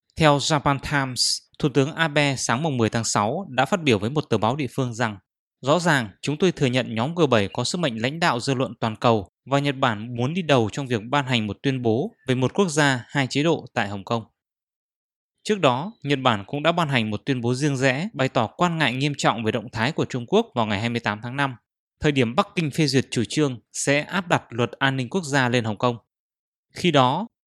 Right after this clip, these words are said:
Nhật Bản cũng đã triệu tập đại sứ Trung Quốc tại Tokyo để chính thức bày tỏ quan điểm về tình hình Hồng Kông. Chánh văn phòng nội các Nhật Bản Yoshihide Suga hôm thứ Hai mùng tám tháng sáu đã bác bỏ một báo cáo của truyền thông cho rằng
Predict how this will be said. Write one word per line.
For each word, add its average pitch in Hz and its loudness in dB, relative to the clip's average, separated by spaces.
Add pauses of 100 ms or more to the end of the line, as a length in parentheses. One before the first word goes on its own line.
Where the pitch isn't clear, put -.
(100)
Nhật 147 2
Bản 117 4
cũng 156 -6
đã 180 -2
triệu 165 2
tập 123 2
đại 120 0
sứ - -2
Trung 143 -4
Quốc 196 -2
tại 151 0
Tokyo 139 0 (140)
để 123 0
chính 147 -4
thức 254 -2 (100)
bày 123 0
tỏ 107 0
quan 143 -4
điểm 104 -2
về 104 -2
tình 110 -4
hình 110 -4
Hồng 104 -8
Kông. 131 0 (960)
Chánh 143 0
văn 196 -2
phòng 131 -4
nội 120 -2
các 190 -2
Nhật 127 0
Bản 107 2 (140)
Yoshihide 131 4 (220)
Suga 147 0 (100)
hôm 170 -2
thứ 151 0
Hai 160 0
mùng 113 -6
tám 110 0
tháng 170 -6
sáu 123 -2
đã 127 -2
bác 185 -2
bỏ 123 6
một 104 -4
báo 120 0
cáo 127 -2
của - -8
truyền 117 0
thông 127 0
cho 131 -2
rằng 113 -4